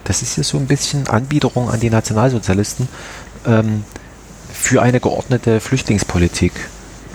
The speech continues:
wo ich mir sag, also das, das Ding ist doch durch, also das ist doch, ist doch verwaltungsmäßig, äh, abgefackelt und spielt, äh, keinerlei Rolle im echten Leben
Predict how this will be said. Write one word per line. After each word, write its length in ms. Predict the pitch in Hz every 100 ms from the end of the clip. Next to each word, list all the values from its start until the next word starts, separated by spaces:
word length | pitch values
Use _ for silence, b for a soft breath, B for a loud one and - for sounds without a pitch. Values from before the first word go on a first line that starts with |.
| 78 98
wo 80 | 95
ich 80 | 98
mir 100 | 98
sag, 260 | 98 92
also 340 | - 95 95 87 - - -
das, 160 | 104 - -
das 160 | - -
Ding 140 | 123
ist 180 | 117 -
doch 80 | -
durch, 580 | - 120 151 80 - -
also 360 | 95 92 90 87 117 - - - - -
das 140 | 98
ist 160 | 104 127
doch, 200 | 120 - - - - - -
ist 180 | 104 -
doch 120 | -
verwaltungsmäßig, 1400 | - 87 90 143 151 147 - 120 123 120 127 120 - - - -
äh, 240 | 107 98 - -
abgefackelt 800 | - - - - 147 147 151 - B B B B B - -
und 220 | 120 120
spielt, 480 | - 107 135 131 - B B B B - -
äh, 280 | 107 101 98 - -
keinerlei 800 | - 104 127 127 117 104 110 107
Rolle 400 | 80 87 98 120
im 180 | - 98
echten 480 | - 101 - - 101
Leben 480 | 90 113 107 110